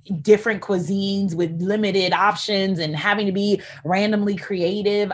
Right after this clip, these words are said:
I don't know. It's just, it's just a lot. And I don't, I don't like it, but I'm drawn to it. Like, I wanna watch it.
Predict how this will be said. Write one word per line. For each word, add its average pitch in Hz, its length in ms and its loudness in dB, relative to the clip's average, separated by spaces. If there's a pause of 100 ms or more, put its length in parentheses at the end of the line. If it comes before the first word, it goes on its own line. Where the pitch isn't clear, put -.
I 302 80 -4
don't 392 160 4
know. 240 340 6
It's 175 240 -4
just, - 600 -2 (1500)
it's 190 280 -4
just 247 460 2
a 190 100 4
lot. 156 680 2
And 214 120 -2
I 196 140 0
don't, 165 720 -2 (220)
I 226 80 -2
don't 240 240 0
like 170 320 0
it, 165 160 0
but 175 100 2
I'm 220 160 -2
drawn 208 400 0
to 226 160 -2
it. 175 80 0
Like, 170 140 -2
I 202 100 4
wanna 208 320 2
watch 175 340 2
it. 202 280 0